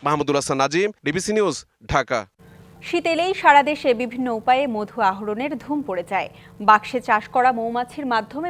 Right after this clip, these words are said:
Speaker 2: মধু সংগ্রহ ব্যাপক সাড়া ফেলেছে। এই কাজে কুষ্টিয়া ও মাগুরায় ব্যস্ত সময় পার করছেন মৌচাষিরা।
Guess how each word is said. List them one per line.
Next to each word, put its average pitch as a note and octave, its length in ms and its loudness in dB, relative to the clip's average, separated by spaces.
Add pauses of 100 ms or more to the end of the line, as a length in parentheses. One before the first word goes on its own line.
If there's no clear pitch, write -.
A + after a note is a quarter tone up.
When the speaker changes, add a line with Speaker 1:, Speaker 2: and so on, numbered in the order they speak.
Speaker 2:
মধু B3 220 -4 (140)
সংগ্রহ D4 300 -4 (280)
ব্যাপক A3+ 280 2 (100)
সাড়া E3+ 280 -2
ফেলেছে। G3 340 -8 (560)
এই D#4+ 120 2
কাজে D#4+ 220 8 (100)
কুষ্টিয়া E4 460 0
ও - 20 4 (140)
মাগুরায় A3+ 440 2
ব্যস্ত A#3 220 -2 (120)
সময় G3 280 -8
পার F#3+ 200 2
করছেন C4+ 340 -2 (300)
মৌচাষিরা। G#3+ 520 0